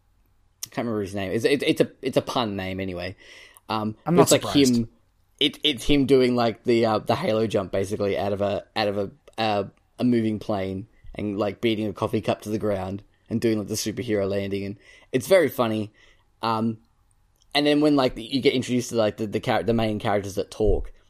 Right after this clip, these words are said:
Speaker 1: it does, like, the Metal Gear Solid thing where it pops up with their character name and then who voices them underneath in, like, the same font.
Speaker 2: I love
Speaker 1: Um,
Speaker 2: that.
Speaker 1: Yeah, I was like, "Oh, I mean, this is great."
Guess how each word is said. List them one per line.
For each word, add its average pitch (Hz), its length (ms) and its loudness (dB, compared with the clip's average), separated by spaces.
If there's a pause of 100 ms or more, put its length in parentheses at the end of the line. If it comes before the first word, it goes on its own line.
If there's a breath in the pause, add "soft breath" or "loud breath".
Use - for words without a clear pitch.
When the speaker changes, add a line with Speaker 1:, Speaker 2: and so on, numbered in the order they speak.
(120)
Speaker 1:
it 120 140 2
does, 113 240 2
like, 110 140 2
the 120 80 4
Metal 110 200 2
Gear 104 140 0
Solid 101 300 0
thing 107 220 0
where 101 120 0
it 69 140 -6
pops - 200 -2
up 104 120 -2
with 107 120 -6
their 104 140 0
character 98 380 -2
name 98 340 -4
and 107 100 -4
then 98 120 -6
who 117 200 -4
voices 98 380 -4
them 104 140 -4
underneath 98 480 -4
in, 107 160 -6
like, 101 120 -8
the 107 80 -8
same 104 340 -2
font. 107 360 -4 (540 soft breath)
Speaker 2:
I 139 140 4
love 139 400 4
Speaker 1:
Um, 110 100 -2
Speaker 2:
that. 104 260 -6 (460)
Speaker 1:
Yeah, 123 380 4
I 127 120 4
was 127 160 6
like, 120 240 2
"Oh, 131 300 2
I 135 80 -2
mean, 110 320 0
this 120 140 -6
is 107 100 -8
great." 98 420 -4